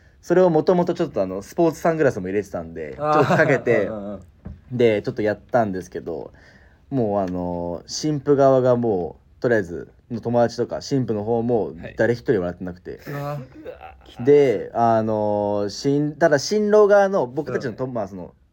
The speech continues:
Speaker 1: 友達とか、
Speaker 2: うん。
Speaker 1: 高校の友達はもうみんな笑ってたんですけど、もうマジで地獄で。
Speaker 2: うわ。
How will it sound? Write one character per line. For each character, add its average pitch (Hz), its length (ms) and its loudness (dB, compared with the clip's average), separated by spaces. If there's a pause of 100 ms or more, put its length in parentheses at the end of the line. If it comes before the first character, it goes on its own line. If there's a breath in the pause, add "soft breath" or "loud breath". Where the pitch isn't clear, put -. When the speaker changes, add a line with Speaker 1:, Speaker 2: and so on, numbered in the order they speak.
Speaker 1:
友 139 180 0
達 - 160 -4
と 123 100 -6
か、 - 320 -18
Speaker 2:
う 110 80 -16
ん。 92 140 -14 (140)
Speaker 1:
高 143 100 0
校 135 80 -4
の 143 80 -2
友 135 160 0
達 135 220 -2
は 120 280 2
も 117 120 -10
う 104 40 -6
み 120 120 -2
ん 139 100 0
な 139 140 4
笑 123 160 4
っ - 20 0
て - 80 -20
た 98 60 -8
ん 87 60 -12
で - 20 -20
す - 80 -18
け 95 80 -12
ど、 82 240 -14 (500 loud breath)
も 107 100 -6
う 101 40 -4
マ 127 300 2
ジ 180 120 -4
で 135 80 0
地 92 260 -6
獄 135 240 2
で。 85 300 -4 (120)
Speaker 2:
う 165 200 -18
わ。 113 480 -14